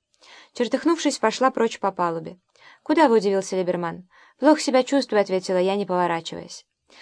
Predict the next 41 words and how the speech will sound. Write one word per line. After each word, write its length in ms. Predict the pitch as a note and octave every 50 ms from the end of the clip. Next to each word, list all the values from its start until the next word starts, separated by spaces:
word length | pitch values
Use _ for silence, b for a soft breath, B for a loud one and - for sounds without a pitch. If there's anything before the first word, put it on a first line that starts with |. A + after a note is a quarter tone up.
| B B B
Спустилась 500 | - - A#3 A#3+ - D#4 D4+ C#4+ C4 -
на 80 | B3
нижнюю 360 | A#3 A#3+ A#3 G#3+ G#3 G3+ F#3+ F#3
палубу, 340 | F#3+ G#3+ A3 A3+ G#3+ G#3
где 160 | G3 F#3 F#3 F#3+
было 180 | F3 F#3+ F#3
мало 220 | F#3 F#3 F3+ F3 F3
народу. 400 | F3 F3 E3+ E3 E3+ E3 D#3+ - _ _ _ B B B B B B B
Я 80 | - C#4+
была 160 | C#4+ D4 C#4
готова 280 | C#4 C4+ C#4 C#4 C4
разрыдаться 580 | B3 A#3 - A3+ A3 G#3+ G#3+ G#3+ G#3 - - G3+
от 60 | F#3+
досады. 520 | F3 F#3+ F#3+ F#3 - F3+ E3+ E3+ F3 F#3+ _ _ _ B B B B B
В 80 | - G3
голову, 300 | G3 C4+ D4 C#4+ C4+ C4
как 160 | C4 A#3 -
тараканы, 460 | - A3+ G#3 G#3+ G#3+ A3 G#3+ G#3+ G#3
полезли 380 | G3 G3 F#3+ G3+ G3+ G3 F#3 G3
дурные 360 | F#3 F#3+ F#3 F#3 F#3 F3+ F3
мысли. 420 | E3 D#3+ D#3+ D#3+ - - - F#3+ _ _ _ B B B B B B B
Неужели 320 | B A3+ B3 D4+ D4+ C#4+ C4+
Жак 240 | A#3 C4 B3+ B3 -
решил 260 | A3+ A3 - A#3 G#3+
отстранить 500 | G3+ G3+ - - G3 G3 G3+ G#3 G3 -
меня 220 | G3 F#3+ F#3+ F#3+
от 60 | F#3
дела? 240 | F3+ F3 G3+ G3 F3
И 40 | E3+
за 120 | E3 E3+
что? 360 | E3+ - - - - F3+ F3 b b b b b b b
За 80 | G3 G#3
то, 100 | B3+ C4
что 120 | - -
на 100 | A#3+ A3+
теплоход 540 | A3 A3+ - - F#3+ F#3 - A3 A3 A3+ A3+
напали 360 | G#3+ G3+ G3 G#3 G3 F#3+ G3
пираты? 480 | F#3+ F#3+ F#3+ G3 G3+ G#3+ - - F#3 b b b b b b
Прислал 340 | - G#3 G3+ - B3 C4 B3+
двух 200 | G#3 G#3 F3+ G3
негодяев. 640 | F#3 F#3 F#3 F#3 F3 E3 F3 E3 F3 F#3 - _